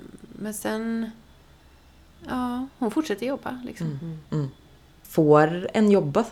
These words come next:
Speaker 2: under arton år i många av de här länderna?
Speaker 1: Ja, alltså, I L O, som är F N:s, eh, arbetsorganisation, de har gjort riktlinjer som liksom gäller för
Speaker 2: Mm.
Speaker 1: hela världen, även i Sverige.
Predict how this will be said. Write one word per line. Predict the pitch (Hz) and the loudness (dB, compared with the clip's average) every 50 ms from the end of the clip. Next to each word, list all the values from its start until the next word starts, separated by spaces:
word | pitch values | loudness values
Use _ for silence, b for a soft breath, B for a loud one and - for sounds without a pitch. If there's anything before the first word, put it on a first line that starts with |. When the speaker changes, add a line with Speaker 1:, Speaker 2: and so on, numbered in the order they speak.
| - - - _ - | -12 -20 -20 _ -6
Speaker 2:
under | - 160 143 131 131 | -2 -2 0 2 0
arton | - 135 131 - - - | 0 -2 -2 -4 -6 -6
år | - - - 139 - - | -6 -6 -8 -10 -12 -8
i | - | -6
många | 139 131 127 123 | -4 -4 -4 -4
av | 123 - | -6 -6
de | 131 127 | -4 -4
här | 127 123 | -4 -4
länderna? | - - - - - - - - - _ _ - _ - _ _ _ _ _ | -4 -4 -6 -8 -8 -10 -14 -20 -20 _ _ -20 _ -20 _ _ _ _ _
Speaker 1:
Ja, | - 214 226 254 262 269 277 294 302 302 - | -10 -2 2 4 6 8 8 8 6 4 2
alltså, | 262 254 - 262 262 262 - - - _ _ _ _ _ - _ - - | -2 0 2 2 2 2 -2 -8 -14 _ _ _ _ _ -20 _ -14 -6
I | - 254 254 254 | -2 2 4 4
L | 247 269 | 6 6
O, | 302 302 277 254 | 4 4 4 2
som | - 269 233 | 0 0 0
är | 180 175 175 | 0 0 0
F | - 190 - - - | -2 -4 -4 -2 -2
N:s, | 185 180 175 175 170 - - - - | -2 0 0 -2 -6 -6 -6 -8 -8
eh, | - - - - - - | -6 -6 -4 -4 -2 -2
arbetsorganisation, | 190 180 170 185 170 170 - 180 170 175 165 160 - 170 - 240 233 226 226 214 190 - - - - - | -2 0 0 -2 -4 -4 -6 -6 -6 -6 -6 -6 -6 -4 -2 -2 -2 0 -2 -6 -8 -10 -14 -20 -20 -16
de | - 196 196 220 220 233 226 | -10 -4 -2 0 0 2 2
har | 214 208 175 175 170 170 170 170 B B B B B B B B B B B | 4 4 4 4 4 2 0 -2 B B B B B B B B B B B
gjort | - 185 185 185 - - - - - - | -4 -4 -4 -4 -6 -14 -18 -16 -14 -6
riktlinjer | - 202 202 214 - - - 165 156 - 180 180 180 | -4 -2 -4 -4 -6 -10 -10 -8 -6 -2 -2 -2 -2
som | 170 190 190 | -2 -2 -4
liksom | 180 180 180 | -4 -4 -4
gäller | 175 185 170 165 170 175 180 | -2 -2 -2 0 -2 -2 -2
för | - - 165 160 160 170 170 175 165 - - - _ _ - - | -2 -2 -2 -2 -2 -4 -8 -10 -14 -16 -18 -20 _ _ -12 -6
Speaker 2:
Mm. | 147 143 | -6 -4
Speaker 1:
hela | 143 - - 180 170 - | -4 -2 -2 -2 -2 0
världen, | 170 170 160 - 165 170 196 196 185 - | 0 2 0 0 0 2 2 0 2 2
även | - 202 165 180 226 269 | 0 0 2 2 0 0
i | |
Sverige. | 269 - 190 170 170 190 240 285 | 0 0 0 0 2 2 2 2